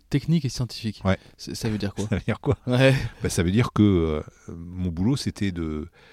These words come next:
Speaker 2: de définir, euh, les messages et de communiquer sur la partie,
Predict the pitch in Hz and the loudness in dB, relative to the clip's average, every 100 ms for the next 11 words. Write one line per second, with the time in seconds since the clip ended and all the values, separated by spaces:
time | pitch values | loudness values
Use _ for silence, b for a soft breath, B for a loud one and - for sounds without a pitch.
0 | B _ - 87 82 80 76 73 76 - | B _ -16 -8 -4 -4 -4 -6 -10 -14
1 | - - - 87 101 - 107 110 110 101 | -18 -16 -12 0 0 0 0 2 2 0
2 | - 80 82 78 80 85 80 - 127 147 | -4 -10 -8 -6 -4 -2 -2 -2 -2 -2
3 | 110 - - 110 98 87 - 117 139 156 | -4 -6 -4 -2 0 -2 -2 -2 -2 -4
4 | - - - 117 135 139 95 90 95 - | -10 -14 -8 -4 -4 -4 -4 -4 -6 -6
5 | 107 123 | -8 -8